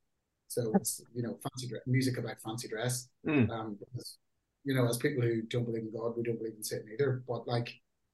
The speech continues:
Speaker 1: also the nonsense that there is and the imagery around, the fetishism around it is good fun, I think, to write about and to write songs about. Um, it's just within that horror movie thing.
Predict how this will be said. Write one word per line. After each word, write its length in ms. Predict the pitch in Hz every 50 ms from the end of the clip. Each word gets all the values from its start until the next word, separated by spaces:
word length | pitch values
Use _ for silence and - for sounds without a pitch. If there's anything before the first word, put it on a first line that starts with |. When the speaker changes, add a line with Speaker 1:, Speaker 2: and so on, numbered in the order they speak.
| _ _ - - -
Speaker 1:
also 320 | 180 208 233 233 190 165 147
the 100 | 135 151
nonsense 440 | 160 170 175 190 190 - 170 151 -
that 260 | 147 151 143 139 143
there 100 | 135 131
is 340 | 131 135 139 131 131 - -
and 160 | 143 135 131 135
the 100 | 131 131
imagery 400 | 139 147 151 135 147 143 135 127
around, 300 | 123 123 120 127 123 -
the 100 | - -
fetishism 580 | 170 160 160 190 180 - 185 156 123 131 135
around 300 | 131 127 127 127 127 123
it 80 | 123 120
is 100 | 120 -
good 220 | - 135 131 -
fun, 260 | - - 123 123 123 - - _ _ -
I 60 | 127
think, 320 | 123 139 131 127 131 135 -
to 120 | - 131
write 200 | 123 127 123 123
about 260 | 127 131 131 - - - - _ -
and 80 | 113
to 80 | 117 120
write 160 | 113 110 -
songs 240 | - 107 113 113 120
about. 240 | 123 120 - - - - _ _ - - - - _ _ -
Um, 480 | 123 123 123 120 117 117 117 117 117 120
it's 160 | - 131 -
just 180 | - 185 131 139
within 240 | 131 123 127 120 123
that 160 | 120 113 117
horror 280 | 120 120 117 117 117 117
movie 220 | 120 117 113 110
thing. 300 | - - 120 123 135 -